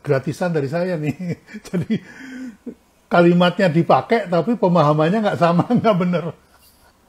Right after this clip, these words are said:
Siapa bilang kalau, kalau, apa namanya, positioning itu nggak boleh menyebut diri kita siapa? Nah, misalnya kayak Kopiko Ganti yang Ngopi itu kan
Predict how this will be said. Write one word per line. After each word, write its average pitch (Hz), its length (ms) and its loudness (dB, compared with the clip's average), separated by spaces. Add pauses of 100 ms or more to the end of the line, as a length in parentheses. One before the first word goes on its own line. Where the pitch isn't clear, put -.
(2750)
Siapa 165 320 0
bilang 165 560 0
kalau, 143 400 -4 (560)
kalau, 139 560 -6
apa 135 320 -10
namanya, 131 320 -6
positioning 131 640 -6
itu 147 240 -6
nggak 120 160 -8
boleh 127 240 -4
menyebut 123 400 -8 (400)
diri 123 160 -4
kita 120 320 -8
siapa? 117 560 -14 (880)
Nah, 180 400 -6
misalnya 196 560 -4
kayak 190 480 -4
Kopiko 185 320 0
Ganti 165 320 0
yang 202 160 -2
Ngopi 277 240 -2
itu - 80 -4
kan 370 160 -2